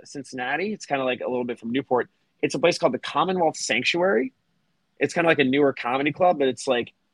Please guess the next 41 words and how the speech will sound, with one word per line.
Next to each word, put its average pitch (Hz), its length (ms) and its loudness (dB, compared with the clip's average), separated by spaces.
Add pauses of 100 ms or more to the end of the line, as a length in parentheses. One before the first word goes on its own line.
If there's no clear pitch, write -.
(520)
about 135 440 6
five-minute 185 500 0
drive 160 240 2
from 151 120 -10
Newport 147 300 -6
on 139 80 -8
the 131 80 -6
Levee. 131 420 -2 (540)
Uh, 127 360 2
it's - 120 -12
a 143 60 -6
cool 170 220 -4
little 156 140 -2
spot, 139 480 2
kind 151 160 -6
of 127 60 -6
a 131 60 -6
hidden 131 240 -4
spot, 131 480 0 (120)
but 120 280 -8 (520)
it's, 160 200 -4
like, 170 140 2
a 143 100 0
church - 420 -2
they 135 120 -4
converted 127 420 -6
into 117 220 -6
a 104 60 -6
comedy 117 380 -4
club. 123 260 0
I'm 120 100 -2
gonna 120 120 -4
be 127 100 -2
doing, 117 340 -4
like, 113 200 -8 (400)
fifteen 123 320 -2
to 101 60 -4
twenty 117 260 0
minutes 101 300 -2
there, 156 540 8
and, 110 280 -4